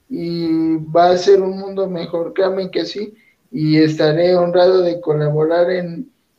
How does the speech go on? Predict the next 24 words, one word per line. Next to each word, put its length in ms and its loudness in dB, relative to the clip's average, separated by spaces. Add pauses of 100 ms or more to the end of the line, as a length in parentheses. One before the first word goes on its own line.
(180)
en 360 -2
sus 240 -6
proyectos, 720 0
como 440 -4
ya 200 0
lo 160 0
hice 420 -2
en 120 -8
alguna 420 -4
ocasión. 560 -6 (440)
Y 120 0
bueno, 300 4
a 180 2
usted 400 2
de 120 2
la 140 6
audiencia, 760 -4 (380)
no 200 -2
me 160 -4
queda 240 0
más 240 -4
que 120 2
decirles 640 0
que 500 -2